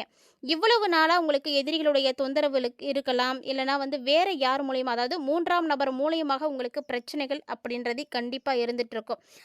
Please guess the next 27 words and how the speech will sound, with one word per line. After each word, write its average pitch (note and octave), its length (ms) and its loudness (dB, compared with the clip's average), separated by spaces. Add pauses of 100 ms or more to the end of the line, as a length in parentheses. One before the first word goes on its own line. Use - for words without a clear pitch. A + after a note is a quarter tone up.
(120)
ஆனா, C#4 200 6
இந்த F4 380 0
காலகட்டங்கள்ல C4 720 2
அப்படி B3 420 0
எந்த B3+ 240 0
ஒரு C4 240 0
பிரச்சனையும் B3+ 380 -6
ஏற்படாது. B3 640 0
So, C4+ 180 -4
செப்டம்பர் C#4+ 420 -2
முப்பதாம் E4 420 -4
தேதி C4 220 -6
வரைக்குமே B3 340 -4
உங்களுக்கு A#3+ 300 -4
நல்லாவே A3+ 360 -2
இருக்கு. B3+ 420 0 (460)
மூணாவது G4+ 340 4
இடத்துல D#4+ 320 2
வேற D4 200 4
குரு D4+ 220 -2
பகவான் D#4+ 380 2
அமர்ந்திருக்கிறாரு. B3+ 920 0
இது G4 320 -2
உங்களுடைய D4 560 2
முயற்சிகளுக்கு F4 960 -2
ரொம்ப, G4 360 -2
ரொம்ப D#4 300 0